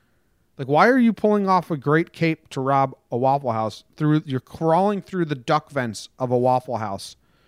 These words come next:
um, and then you fall onto the table and then just immediately start fighting everyone, which I like that.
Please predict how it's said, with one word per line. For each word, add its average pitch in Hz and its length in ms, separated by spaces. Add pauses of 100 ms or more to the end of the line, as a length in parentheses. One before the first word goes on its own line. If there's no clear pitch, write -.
(440)
um, 107 520 (100)
and 139 120
then 151 100
you 147 120
fall 160 380
onto 151 240
the 143 100
table 131 560 (380)
and 151 120
then 170 120
just 165 180
immediately 170 380
start 127 240
fighting 135 420
everyone, 107 300
which 143 160
I 170 60
like 160 300
that. 113 300